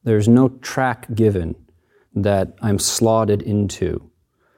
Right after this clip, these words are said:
There's no guardrails that are going to ensure that we inevitably end up at a good destination.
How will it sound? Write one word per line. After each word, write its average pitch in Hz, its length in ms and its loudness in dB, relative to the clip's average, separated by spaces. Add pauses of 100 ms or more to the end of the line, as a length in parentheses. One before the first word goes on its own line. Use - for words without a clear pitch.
(180)
There's 104 220 -2
no 120 320 4
guardrails 104 1000 2
that 107 100 0
are 104 80 0
going 113 260 2
to 113 80 -4
ensure 117 680 2
that 98 180 2
we 101 220 0
inevitably 110 880 0
end 107 200 -2
up 104 180 -4
at 104 140 -6
a 98 40 -4
good 98 260 -4
destination. 92 760 -8